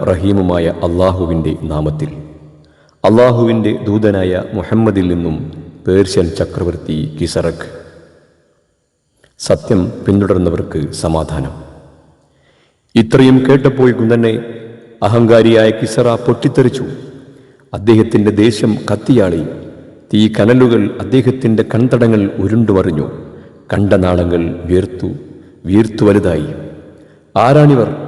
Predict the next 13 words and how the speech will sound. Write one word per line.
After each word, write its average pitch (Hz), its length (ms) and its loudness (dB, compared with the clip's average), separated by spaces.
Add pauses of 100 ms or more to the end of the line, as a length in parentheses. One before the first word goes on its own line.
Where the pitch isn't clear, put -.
(640)
അവൻ 127 280 4
എൻ്റെ 131 180 6
അടിമയല്ലേ? 131 520 4 (640)
പിന്നെ 113 220 0
എങ്ങനെയാണ് 139 500 6
ഈ 120 80 0
കത്തെഴുതുക? 131 480 2 (800)
യജമാനനായ 113 720 4
എനിക്കെഴുതുമ്പോൾ 131 720 2 (260)
ആദ്യം 127 380 2
എൻ്റെ 139 200 4
പേര് 139 280 4
പറയണ്ടല്ലേ? 139 540 2